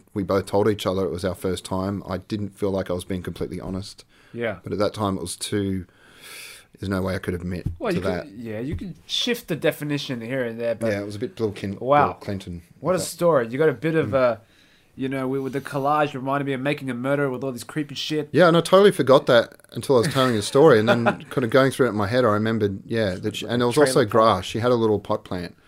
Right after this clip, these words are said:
Speaker 2: Right.
Speaker 1: in there. There was, like, a
Speaker 2: Right.
Speaker 1: little, uh, marijuana plant, and I was
Speaker 2: Yeah.
Speaker 1: like, "Oh, okay."
Speaker 2: Well, uh,
Speaker 1: Classy.
Speaker 2: thanks for that story, man.
Speaker 1: Yeah,
Speaker 2: That,
Speaker 1: yeah,
Speaker 2: that
Speaker 1: yeah.
Speaker 2: was, uh, pretty, pretty riveting. You should write,
Speaker 1: Yeah.
Speaker 2: like, a, a book, an e-,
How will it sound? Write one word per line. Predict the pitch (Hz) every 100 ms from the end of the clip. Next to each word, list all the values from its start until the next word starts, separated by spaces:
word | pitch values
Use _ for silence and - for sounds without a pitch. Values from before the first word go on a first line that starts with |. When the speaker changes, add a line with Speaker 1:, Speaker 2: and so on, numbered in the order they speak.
| - - -
Speaker 2:
Right. | 135
Speaker 1:
in | 101
there. | 95 92 92 - -
There |
was, | 104
like, | 101 95
a | 95
Speaker 2:
Right. |
Speaker 1:
little, | 104 104
uh, | 98 95 92 90 92 _ _ _ -
marijuana | 95 92 95 92
plant, | 98 92 -
and | -
I | 95
was | 113
Speaker 2:
Yeah. | 120 170
Speaker 1:
like, | 202 98
"Oh, | 123
okay." | - 104 123 _ - - _
Speaker 2:
Well, | 127 135
uh, | 135 131
Speaker 1:
Classy. | 127 - 123 - 92 - _ -
Speaker 2:
thanks | - 196
for | 220
that | 165
story, | - 180 226 170
man. | 123 135 110
Speaker 1:
Yeah, | 110
Speaker 2:
That, |
Speaker 1:
yeah, | 107
Speaker 2:
that |
Speaker 1:
yeah. | 170
Speaker 2:
was, | 202 170 165
uh, | 143
pretty, | - 196 151 151 139 -
pretty | - 196
riveting. | 156 160 196 202 110
You | 139
should | 165 190 127
write, | 139 101
Speaker 1:
Yeah. | 143
Speaker 2:
like, | 139
a, | 131 113
a | 110
book, | 107 165 - - _ _ _ _ _ _ - 120 -
an | 135
e-, | 180